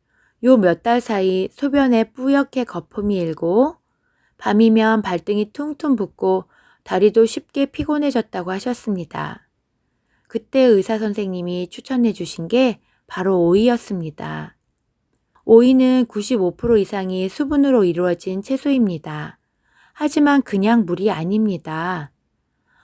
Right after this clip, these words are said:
몸속에 쌓인 노폐물과 나트륨, 요산 같은 찌꺼기들을 끌고 밖으로 배출해주는 작용을 해주죠. 그리고 오이는 신장에 부담을 주지 않고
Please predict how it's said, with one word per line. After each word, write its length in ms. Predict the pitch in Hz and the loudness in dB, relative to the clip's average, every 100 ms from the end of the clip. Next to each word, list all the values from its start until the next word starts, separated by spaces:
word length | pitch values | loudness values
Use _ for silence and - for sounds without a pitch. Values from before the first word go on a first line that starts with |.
| _ _ _ | _ _ _
몸속에 640 | - 220 226 233 262 240 269 | 2 4 4 2 2 2 2
쌓인 520 | - 220 214 262 277 | 2 2 4 2 2
노폐물과 840 | 185 - 240 214 196 180 240 269 196 | 0 -2 -2 -2 -2 -2 0 0 0
나트륨, 760 | 160 165 - 185 180 226 311 - _ _ _ _ _ _ | -4 -10 -6 0 2 2 2 -4 _ _ _ _ _ _
요산 440 | 214 214 262 247 233 | 2 4 4 4 2
같은 480 | 180 - 214 214 214 | 0 -6 -4 -4 -4
찌꺼기들을 880 | - - 269 240 214 208 208 214 208 | -8 -4 0 0 0 0 2 2 0
끌고 480 | 214 202 220 262 | 0 0 2 2
밖으로 540 | 262 - - - 214 220 | 2 -2 -10 -2 0 0
배출해주는 840 | 180 - - 220 208 180 175 175 | -2 -6 -2 0 0 -2 -6 -6
작용을 480 | - 160 180 165 170 | -10 -8 -6 -4 -2
해주죠. 760 | 240 - 175 - 151 156 156 - _ _ _ _ _ _ | -2 -2 -10 -8 -8 -6 -8 -14 _ _ _ _ _ _
그리고 520 | - 233 240 240 185 | 0 2 6 6 8
오이는 640 | 180 208 196 180 214 294 - _ _ _ | 6 4 0 0 0 -2 -4 _ _ _
신장에 580 | - 302 285 285 269 269 | -12 -6 0 2 4 2
부담을 480 | - 196 214 208 208 | -2 -2 0 2 0
주지 300 | 180 175 190 | -2 -4 -6
않고 640 | 160 156 - 254 208 - | -6 -10 -4 0 2 0